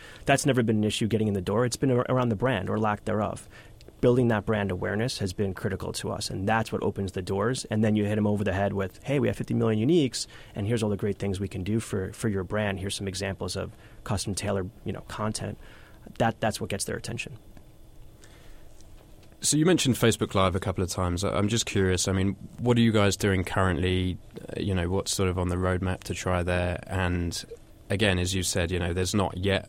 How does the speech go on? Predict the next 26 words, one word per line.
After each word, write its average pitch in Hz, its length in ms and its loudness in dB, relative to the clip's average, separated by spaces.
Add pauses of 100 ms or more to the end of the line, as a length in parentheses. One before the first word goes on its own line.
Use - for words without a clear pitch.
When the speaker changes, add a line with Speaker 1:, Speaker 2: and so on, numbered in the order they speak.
Speaker 2:
a 101 60 0
revenue 98 360 2
model 104 220 2
in 101 140 0
place 101 300 -2
there. 104 280 -2 (640)
How 117 240 0
do 104 80 2
you 104 100 4
expect - 520 2
that 104 180 0
to - 160 2
evolve, 104 400 2
or 92 160 2
what 95 140 0
would 92 120 -2
you 95 100 -2
like 95 220 0
to - 120 -4
see 92 240 -2
from, 87 340 -4
from - 220 -8
Facebook 90 420 -4
on 90 80 -4
that 90 160 -4
front? 92 220 -6